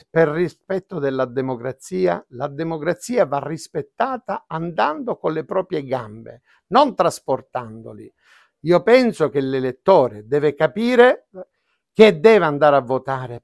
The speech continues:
per la democrazia, non essere supportato per, e quindi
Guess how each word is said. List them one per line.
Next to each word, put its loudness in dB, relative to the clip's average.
per 2
la -6
democrazia, -6
non 4
essere -2
supportato 0
per, 2
e -10
quindi -4